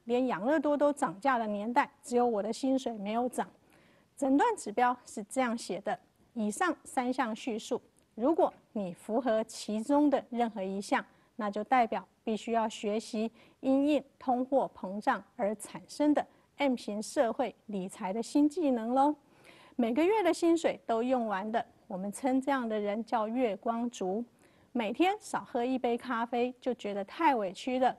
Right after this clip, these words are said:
我们叫他是宠爱自己族。那薪水没有调涨的呢，就叫做他冻涨族好了。那近几年呢，二十二K的议题哦，更是整个社会挥之不去的。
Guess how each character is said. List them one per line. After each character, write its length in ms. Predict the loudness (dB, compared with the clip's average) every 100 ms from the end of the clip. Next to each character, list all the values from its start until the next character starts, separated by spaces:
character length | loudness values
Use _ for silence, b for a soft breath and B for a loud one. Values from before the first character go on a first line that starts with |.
| _ -12
我 100 | -8
们 160 | -4
叫 180 | -2 -2
他 240 | -2 -6
是 220 | -4 -4 -4 -8
宠 320 | -12 -12 -6
爱 240 | 0 0 0
自 180 | -4
己 160 | -6 -8
族。 340 | -6 -4 -4 -4 B B B 0
那 200 | 2 2 _ _
薪 280 | -6 -2 0
水 200 | 0 -2 -4 -8
没 140 | -2
有 140 | 0 0
调 300 | -2 -2 0
涨 240 | -2 -4
的 100 | -2
呢， 220 | 2 2 0 _ -6
就 160 | -6
叫 200 | -2 -2
做 200 | 0 -2
他 340 | -2 -4 -6 -8 _ 4
冻 280 | 4 4 -4
涨 200 | -10 -10 -12
族 200 | -10 -8
好 200 | -4 -4
了。 160 | -6 -10 b b b b
那 180 | 4 4
近 300 | 4 4 4
几 220 | 2 -6
年 280 | -6 -4 -2
呢， 160 | -2 -2 2
二 120 | 2
十 140 | 2
二 180 | 0 0
K 220 | -2 -2
的 120 | -2 0
议 240 | 0 0
题 280 | -4 -8 -8
哦， 100 | -10 -2
更 180 | 0 0
是 240 | -2 -4
整 200 | -4 -8
个 80 | -8
社 240 | -2 0 0
会 100 | 0
挥 260 | 0 0 0
之 180 | -4
不 140 | -6 -8
去 300 | -6 -6
的。 120 | -4